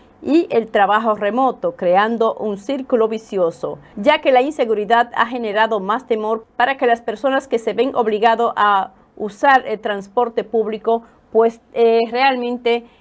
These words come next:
eh, lo tengan que usar, debido a que, eh, la violencia, pues, se ha adueñado de las calles de la ciudad de Nueva York.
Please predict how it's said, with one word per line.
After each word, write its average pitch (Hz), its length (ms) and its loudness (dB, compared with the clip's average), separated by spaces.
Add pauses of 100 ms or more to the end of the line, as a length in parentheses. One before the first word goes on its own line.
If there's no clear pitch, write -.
(140)
eh, - 100 -4
lo 214 220 0
tengan 240 360 2
que 240 380 -2
usar, 214 720 0
debido 233 360 -6
a 233 260 0
que, 214 440 -2
eh, 220 40 2
la 208 220 2
violencia, 220 720 -4 (240)
pues, 220 260 -2
se 208 200 -4
ha 202 80 6
adueñado 220 500 -2
de 196 140 -2
las 190 180 -2
calles 208 460 0
de 202 80 -4
la 190 100 -2
ciudad 190 540 -4
de 190 160 -2
Nueva 185 340 -2
York. - 380 -10